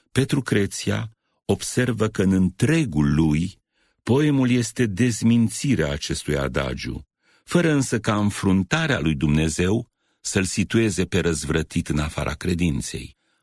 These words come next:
Acceptând prin credință robia celui creat,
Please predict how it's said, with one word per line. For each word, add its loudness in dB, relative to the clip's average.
Acceptând 0
prin 0
credință 0
robia 0
celui -6
creat, -8